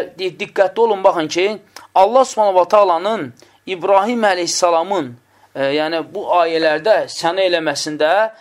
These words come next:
yəni əsas hədəflərdən biri budur ki, yəni İbrahim əleyhissalam səbrin ən yüksək mərtəbəsində idi. Yəni bax gör, e, oda tullayır, səbr olunur. Uşağına kəs deyirlər,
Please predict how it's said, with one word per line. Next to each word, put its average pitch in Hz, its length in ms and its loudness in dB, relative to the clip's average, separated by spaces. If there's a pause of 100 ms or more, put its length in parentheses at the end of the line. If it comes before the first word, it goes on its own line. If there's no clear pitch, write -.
(200)
yəni 202 320 0
əsas 269 400 0
hədəflərdən 190 720 0
biri 180 220 -2
budur 160 260 -2
ki, 202 320 -2 (400)
yəni 190 160 2 (160)
İbrahim 214 480 0
əleyhissalam 196 640 0 (240)
səbrin 226 720 0
ən 269 300 0
yüksək 214 680 0
mərtəbəsində 135 840 -6
idi. 110 100 -20 (560)
Yəni 143 240 -6
bax - 240 -2
gör, 202 240 0 (420)
e, 147 300 -2
oda 175 380 2
tullayır, 165 680 -2 (300)
səbr 139 340 -4
olunur. 113 380 -8 (560)
Uşağına 170 480 0 (180)
kəs 185 340 -4
deyirlər, 160 520 -2